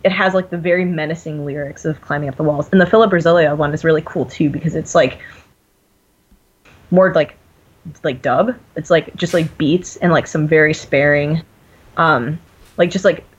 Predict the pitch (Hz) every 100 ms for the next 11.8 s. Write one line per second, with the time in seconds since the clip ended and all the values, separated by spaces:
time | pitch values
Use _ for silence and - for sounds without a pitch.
0 | _ _ - 190 185 165 151 - - -
1 | 208 180 160 - 151 160 165 - - _
2 | - - - - _ - 202 180 160 185
3 | - 196 190 185 160 151 151 190 - _
4 | - 202 202 202 202 196 196 202 202 202
5 | 226 - _ 170 156 147 151 - 165 160
6 | 165 160 165 160 151 156 143 - - -
7 | 135 - - - 175 - 170 170 147 -
8 | 165 175 160 160 185 165 - - - 160
9 | 180 180 196 190 202 208 202 190 220 165
10 | 147 - 170 - 170 196 202 180 175 190
11 | 180 180 165 165 175 180 151 135